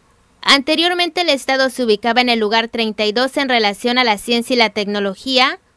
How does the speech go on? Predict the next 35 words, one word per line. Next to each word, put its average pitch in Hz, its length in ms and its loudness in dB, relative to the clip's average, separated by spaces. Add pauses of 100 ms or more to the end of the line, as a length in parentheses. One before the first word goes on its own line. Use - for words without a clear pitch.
(140)
hoy 311 220 4
ocupa 311 380 0
el 262 60 2
lugar 226 280 2
número 254 300 0
veintisiete 220 680 0
a 330 40 2
nivel 247 320 0
nacional. 202 880 -2 (680)
El 269 180 2
director 302 480 2
del 339 140 0
Instituto 269 560 0
Tecnológico 233 720 -2
de 220 80 0
Acapulco, 233 640 -2
Elio 233 280 2
Diofre 214 380 -2
Vázquez, 262 680 0
adelantó 240 680 2
que - 80 0
el 214 120 2
próximo 240 500 -2
diez 220 200 2
de 240 100 2
octubre 302 420 0
será 302 240 2
inaugurado 302 480 2
el 254 100 0
Centro 294 360 -2
de 285 80 -2
Investigación 233 760 0
en 233 100 2
el 202 140 -2
Puerto, 277 640 0